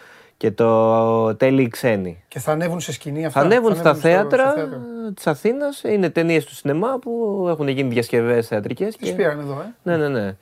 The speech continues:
Speaker 1: Επίσης υπάρχει άρθρο που λέει και πότε παίζονται και σε ποια θέατρα και ποιοι ηθοποιοί, μην τα πω
Speaker 2: Ναι.
Speaker 1: τώρα εγώ.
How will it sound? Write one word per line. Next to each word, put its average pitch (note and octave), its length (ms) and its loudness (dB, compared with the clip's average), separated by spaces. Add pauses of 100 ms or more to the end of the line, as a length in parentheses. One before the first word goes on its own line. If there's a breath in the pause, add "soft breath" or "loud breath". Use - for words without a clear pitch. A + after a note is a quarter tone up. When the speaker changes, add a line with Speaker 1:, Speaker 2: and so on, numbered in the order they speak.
(140)
Speaker 1:
Επίσης - 720 -4 (440)
υπάρχει A2+ 340 0
άρθρο C#3 260 0
που A2+ 100 -4
λέει A#2 160 2
και G#2 100 -4
πότε G2 220 -4
παίζονται A#2 340 -2
και G2+ 60 -10
σε A#2 100 -14
ποια G#2+ 160 -4
θέατρα A2 300 -4
και G2 100 -8
ποιοι G#2+ 180 -10
ηθοποιοί, G2 260 -8
μην A2 100 -4
τα G2 100 -6
πω G2+ 120 -8
Speaker 2:
Ναι. G2 60 -4
Speaker 1:
τώρα F#2+ 120 -2
εγώ. C3+ 280 -2